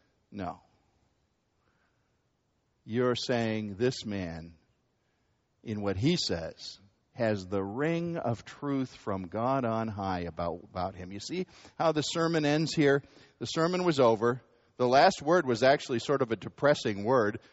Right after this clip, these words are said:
about a house falling with a crash. And the people went out and looked at each other and said, "Did you ever hear anything like that before? Where does he get these things from?"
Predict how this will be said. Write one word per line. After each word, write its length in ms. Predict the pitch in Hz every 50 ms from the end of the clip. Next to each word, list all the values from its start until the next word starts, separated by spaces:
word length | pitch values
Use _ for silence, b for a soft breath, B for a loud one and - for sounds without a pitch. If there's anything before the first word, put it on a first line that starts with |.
| b b
about 240 | - 98 117 120 107
a 80 | 104
house 320 | - 131 135 139 131 - -
falling 480 | - - 135 131 139 139 131 117 107
with 140 | 104 107 101
a 40 | 98
crash. 640 | - - 151 156 143 113 110 143 156 - - - - _ _ _ _ _ _ _ _ _ _ _ _ _ _ _ _ _ _ _ _ _ _ _ _ _ _ _ _ _ _ _ _ _ _ _ _ _ _ -
And 120 | - 107
the 60 | 113
people 340 | 110 - 175 190 196 - 147
went 200 | 120 131 127 120
out 200 | 123 135 160 165
and 140 | 131 113 110
looked 220 | 123 160 - -
at 80 | 127 98
each 180 | 95 90 - 120
other 220 | 120 143 165 147
and 100 | 98 90
said, 160 | - 98 87
"Did 160 | 82 87 85
you 160 | 85 104 208 240
ever 240 | 196 220 175 160
hear 260 | - - - 190 120 190
anything 380 | 254 262 233 - 262 233 220
like 240 | 185 151 110 90 -
that 260 | - 95 123 180 -
before? 480 | - 269 240 - 277 247 277 - 294 240 _ _ _ _ _ _ _ _ _ _ _ _ _ _ _ _ _ _ _ _ _ _ _ _ _ _ _ _ _ _ _ _ _ _ _ _ _ _ -
Where 440 | 190 247 294 311 311 302 214 131 98 -
does 160 | 110 113 107 -
he 100 | 123 107 101 -
get 260 | 196 247 294 - -
these 260 | 320 294 269 - -
things 220 | - - - -
from?" 160 | - - -